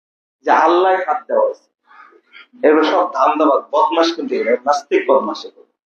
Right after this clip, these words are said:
এইভাবে কথা বলা যাবে না। ও কিন্তু কোনোদিন ট্রেনের সামনে ধাপ দেয় না, বাসের সামনে ধাপ দেয় না, দিয়ে বলবে,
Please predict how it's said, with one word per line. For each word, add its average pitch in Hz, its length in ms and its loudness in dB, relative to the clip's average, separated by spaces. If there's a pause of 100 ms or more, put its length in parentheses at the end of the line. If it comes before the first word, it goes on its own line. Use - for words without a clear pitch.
(440)
এইভাবে 143 360 2
কথা 139 200 0
বলা 143 500 0 (480)
যাবে 180 220 0
না। 120 220 -4 (500)
ও 160 100 2
কিন্তু 208 260 4
কোনোদিন 247 440 0
ট্রেনের - 1000 -4
সামনে 196 400 0
ধাপ 151 260 -2
দেয় 113 140 2
না, - 140 -20 (840)
বাসের 143 320 2
সামনে 190 300 0
ধাপ 170 360 -2
দেয় 156 120 2
না, 135 120 0
দিয়ে 170 300 0
বলবে, 180 400 0